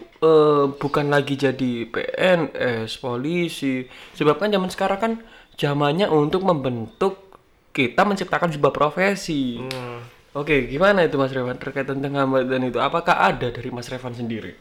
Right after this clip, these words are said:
Speaker 2: Ya, sulit jelasin ke, ke orang tua sebenarnya tentang profesi saya ini.
Speaker 1: Oh iya, betul, betul, betul. Berarti yang salah satu hambatannya itu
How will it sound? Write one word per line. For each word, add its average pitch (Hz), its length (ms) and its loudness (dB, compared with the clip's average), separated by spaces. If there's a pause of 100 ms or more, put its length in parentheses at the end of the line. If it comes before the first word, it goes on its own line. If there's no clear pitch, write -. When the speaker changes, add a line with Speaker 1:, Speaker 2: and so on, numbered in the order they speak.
Speaker 2:
Ya, 120 640 -4 (300)
sulit 165 500 -2
jelasin 143 480 0
ke, 131 160 -2 (320)
ke 131 200 -2 (600)
orang 143 320 2
tua 151 160 4
sebenarnya 123 640 -2
tentang 127 640 0 (240)
profesi 135 480 -2
saya 127 400 0
ini. 123 400 -4 (320)
Speaker 1:
Oh 202 560 2
iya, 202 240 4
betul, 135 320 -2
betul, 117 160 -10
betul. 127 280 -6 (120)
Berarti 156 260 0 (220)
yang 185 320 -6 (320)
salah 170 240 -6
satu 170 160 -6
hambatannya 160 480 0
itu 214 80 -4